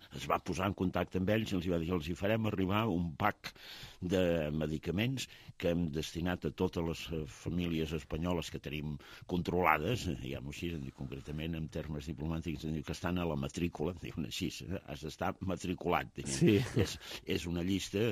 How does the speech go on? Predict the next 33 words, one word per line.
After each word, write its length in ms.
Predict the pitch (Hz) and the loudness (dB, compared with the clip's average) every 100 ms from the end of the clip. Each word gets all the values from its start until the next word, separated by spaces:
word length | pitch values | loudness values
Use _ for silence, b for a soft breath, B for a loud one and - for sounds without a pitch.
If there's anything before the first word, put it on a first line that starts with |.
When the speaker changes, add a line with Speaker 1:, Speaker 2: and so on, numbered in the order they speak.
| 76 | 0
Speaker 1:
doncs, 260 | 71 67 - | -4 -6 -8
que 80 | - | -8
saben, 400 | 87 76 80 82 B B B | -4 -2 -2 -4 B B B
eh, 260 | - 76 82 | -8 -4 -4
qui 260 | - 76 92 | -6 -2 2
ets, 240 | 101 - 82 | 0 0 0
on 160 | 82 | 0
ets 320 | 87 107 - 90 | 0 -2 -2 -2
i, 100 | 82 71 62 | -2 -2 -4
i 100 | 67 | -8
fins 240 | 65 80 65 | -8 -8 -6
i 80 | |
tot 240 | 82 78 78 | -6 -4 -6
en 80 | 76 | -4
què 220 | 76 73 - B B | -6 -6 -10 B B
treballes, 540 | - 98 90 80 62 - | -4 -2 0 -2 -6 -6
no? 140 | 78 107 B - | -4 -4 B -8
En 160 | 71 | -6
aquest 180 | 71 65 | -6 -8
cas, 240 | 65 80 | -6 -4
doncs, 240 | 73 64 69 | -4 -6 -6
no 160 | 67 | -6
va 160 | 69 69 | -4 -6
ser 160 | - 71 | -6 -6
necessari 480 | - 69 80 92 95 | -6 -6 -2 0 0
perquè 240 | 76 69 67 | -2 -8 -10
precisament, 560 | 71 69 65 69 76 | -10 -10 -8 -6 -6
doncs, 320 | 65 57 82 - | -8 -10 -10 -8
<laughs> 160 | - 76 | -8 -6
el, 140 | 73 65 - B B B | -8 -8 -12 B B B
la 180 | 76 73 | -8 -6
seva 240 | 76 69 | -6 -6
estada 460 | - 73 73 71 | 0 2 2 0